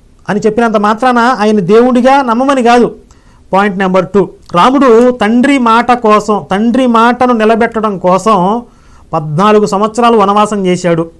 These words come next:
అంటే పితృవాక్య పరిపాలకుడు అనేటటువంటి ఒక లక్షణం కూడా రాముడిలో ఉంది. ఆయనలో మొత్తం ఇరవై ఒక్క సుగుణాలు ఉన్నాయి అని చెప్పి రామాయణం చెప్తుంది.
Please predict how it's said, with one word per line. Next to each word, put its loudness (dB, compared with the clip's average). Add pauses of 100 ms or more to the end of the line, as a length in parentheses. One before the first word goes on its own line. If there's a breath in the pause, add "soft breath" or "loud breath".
(260 soft breath)
అంటే 0
పితృవాక్య -2
పరిపాలకుడు 0
అనేటటువంటి -2
ఒక -2
లక్షణం -2
కూడా 0
రాముడిలో 2
ఉంది. 0 (720 soft breath)
ఆయనలో 2
మొత్తం 0
ఇరవై 2
ఒక్క -2
సుగుణాలు 0
ఉన్నాయి 0
అని 0
చెప్పి -2
రామాయణం 0
చెప్తుంది. -4